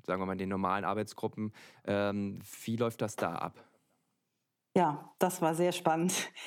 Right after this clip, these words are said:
Speaker 2: Wir haben tatsächlich unsere erste Videokonferenz direkt am Montag nach den Ferien angesetzt und haben uns einen Testaccount <laughs> besorgt bei einem System, von dem wir hörten, dass es stabil ist, mit mehr, mit, äh, einigen Leuten.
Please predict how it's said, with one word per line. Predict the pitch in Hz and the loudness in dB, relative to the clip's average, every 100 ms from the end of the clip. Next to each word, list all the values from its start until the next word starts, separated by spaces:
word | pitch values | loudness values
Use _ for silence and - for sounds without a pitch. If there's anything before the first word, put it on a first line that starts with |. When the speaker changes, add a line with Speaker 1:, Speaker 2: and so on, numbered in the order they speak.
| 226 196 - | -2 -2 2
Speaker 2:
Wir | 180 | 2
haben | 196 196 | 4 4
tatsächlich | 220 214 196 208 214 | 2 2 2 2 2
unsere | 190 190 185 | 2 2 2
erste | 175 180 190 202 180 | 4 2 2 0 2
Videokonferenz | 190 196 190 190 185 185 185 180 180 - | 0 2 0 2 0 2 2 2 0 0
direkt | 175 180 185 | 0 2 0
am | 175 175 | 0 2
Montag | 175 196 185 | 2 0 2
nach | 170 170 | 0 0
den | 175 | -2
Ferien | 170 175 170 156 | 0 2 2 2
angesetzt | 147 151 151 139 170 - - - _ - - _ _ | 2 2 2 2 0 0 -8 -12 _ -20 -20 _ _
und | - 175 170 170 - | 2 4 4 2 2
haben | 185 196 | 4 4
uns | 185 190 196 | 2 2 0
einen | |
Testaccount | 185 240 240 - 185 - 185 180 185 185 247 - | 2 2 2 0 0 2 4 6 4 2 -2 -2
<laughs> | |
besorgt | 180 175 170 175 175 285 - - - - - - | 0 2 2 4 4 2 -2 -12 -14 -16 -16 -2
bei | 190 190 190 | 4 6 6
einem | 185 190 185 | 6 4 2
System, | 180 190 240 233 | 0 0 2 2
von | 220 196 | 2 2
dem | 196 202 | 2 4
wir | 185 | 2
hörten, | 185 226 220 | 4 2 2
dass | 196 196 | 0 0
es | 196 - | -2 -2
stabil | - 180 202 214 | 0 2 4 4
ist, | 180 226 226 - | 2 0 0 -2
mit | 180 | 0
mehr, | 190 202 185 | 2 0 2
mit, | 190 185 - - | 0 0 -6 -4
äh, | 190 185 | 0 2
einigen | - 185 208 220 190 | 4 4 4 4 4
Leuten. | 180 190 269 196 196 226 | 4 2 2 0 0 -2